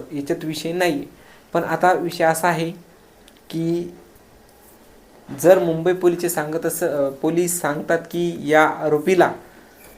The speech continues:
या आरोपीचे आमच्याकडं फिजिकल, त्याच्यानंतर या आरोपीचे आमच्याकडं फिंगरप्रिंट,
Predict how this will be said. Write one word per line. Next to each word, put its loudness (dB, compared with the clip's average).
या 6
आरोपीचे 0
आमच्याकडं 0
फिजिकल, 4
त्याच्यानंतर 2
या 4
आरोपीचे 2
आमच्याकडं -2
फिंगरप्रिंट, 4